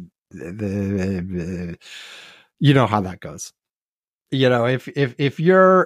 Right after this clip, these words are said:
in a crowded, closed room and you're coughing, somebody, <laughs> somebody's likely to, to get something. And, and I'm pretty sure I was not the only one coughing in that room anyway,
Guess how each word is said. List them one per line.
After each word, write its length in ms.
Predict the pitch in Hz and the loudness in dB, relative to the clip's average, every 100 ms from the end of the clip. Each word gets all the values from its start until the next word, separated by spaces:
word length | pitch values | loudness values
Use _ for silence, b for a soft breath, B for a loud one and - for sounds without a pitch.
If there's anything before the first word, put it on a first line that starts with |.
| 147 | 2
in 240 | 147 143 | 0 0
a 140 | 127 | -2
crowded, 540 | 120 156 160 160 160 147 | -2 2 4 4 0 -4
closed 500 | - 135 151 156 - | -4 0 2 0 -2
room 340 | 127 120 117 | -2 0 -2
and 160 | 113 120 | -4 -6
you're 200 | 127 151 | -4 -4
coughing, 560 | - 107 101 104 101 - _ _ _ _ _ _ _ _ _ _ | -6 -8 -8 -12 -12 -14 _ _ _ _ _ _ _ _ _ _
somebody, 580 | - 147 117 165 180 156 | -18 -16 -2 2 4 2
<laughs> 100 | - | -2
somebody's 1160 | 147 - 170 - - - 160 143 - 120 - - | -8 -4 -4 -4 -6 -6 -4 -4 -4 -6 -6 -8
likely 360 | 113 104 113 104 | -8 -6 -8 -8
to, 180 | 101 107 B B B - | -10 -14 B B B -6
to 80 | 123 | -2
get 260 | 127 - | -2 -2
something. 320 | 120 95 90 _ b b b b b _ _ _ _ _ _ | -6 -10 -14 _ b b b b b _ _ _ _ _ _
And, 300 | - 151 147 - | 0 2 2 2
and 160 | 190 | 2
I'm 200 | 202 254 | 4 2
pretty 300 | 254 311 277 | 0 0 2
sure 260 | 202 165 131 | 0 2 0
I 80 | 117 | 0
was 160 | 120 | -2
not 220 | 135 123 117 | -2 -4 -2
the 100 | 117 | -4
only 200 | 120 110 | -2 -4
one 200 | 110 104 | -6 -6
coughing 400 | 120 110 113 107 | -6 -6 -8 -8
in 80 | |
that 200 | 101 98 | -8 -10
room 200 | 107 98 | -10 -8
anyway, 420 | 107 101 87 - | -8 -8 -12 -20